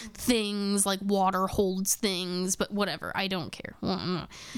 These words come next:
Speaker 1: The interior was a restful gray-green, which served as the background for orange-yellow stenciling on the walls. This is, there's a lot.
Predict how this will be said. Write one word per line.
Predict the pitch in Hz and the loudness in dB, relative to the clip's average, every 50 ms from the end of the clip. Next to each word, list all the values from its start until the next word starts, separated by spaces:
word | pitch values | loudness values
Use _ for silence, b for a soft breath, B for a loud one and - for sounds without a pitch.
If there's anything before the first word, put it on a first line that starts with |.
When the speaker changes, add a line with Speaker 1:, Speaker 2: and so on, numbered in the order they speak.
| B B B 294 269 - | B B B 2 2 4
Speaker 1:
The | 233 262 | 4 4
interior | 277 269 262 330 311 330 339 330 320 302 | 4 4 2 0 2 2 2 2 2 2
was | 277 247 220 | 2 2 0
a | 208 | 0
restful | 196 196 202 240 277 339 - - - - - 277 247 | 0 0 0 0 2 2 0 -2 -2 0 0 2 2
gray-green, | 208 185 - 196 196 214 247 269 254 214 220 214 226 262 269 233 185 165 175 | 2 0 0 0 0 2 2 0 0 2 2 2 2 2 2 2 0 0 2
which | 180 180 185 - - | 2 2 2 4 4
served | - - 269 277 285 269 233 | 4 4 2 2 0 2 0
as | 220 208 | 0 0
the | - 202 | 0 -2
background | 190 - 190 202 226 - - 220 208 202 196 - | 0 0 0 0 0 0 0 0 2 2 0 0
for | - 190 - - | 0 -2 0 2
orange-yellow | 202 208 220 240 254 269 262 214 220 208 202 220 233 247 240 233 | 2 4 4 4 4 4 4 4 4 2 2 2 2 2 2 2
stenciling | - - - - 202 220 247 - - - 175 170 175 170 | 2 2 2 2 4 2 4 4 2 2 2 2 2 2
on | 175 190 202 214 | 2 2 2 2
the | 208 202 | 0 0
walls. | 196 190 202 208 151 139 143 139 120 - - - - - 240 | 2 2 2 2 2 2 0 0 0 2 4 4 2 2 -2
This | 220 - 202 190 - | -4 -2 0 2 2
is, | 196 190 190 - | 2 2 0 0
there's | - 202 202 196 190 | 0 -2 -2 0 0
a | 185 | 0
lot. | 185 196 208 214 233 262 | 0 2 4 4 2 2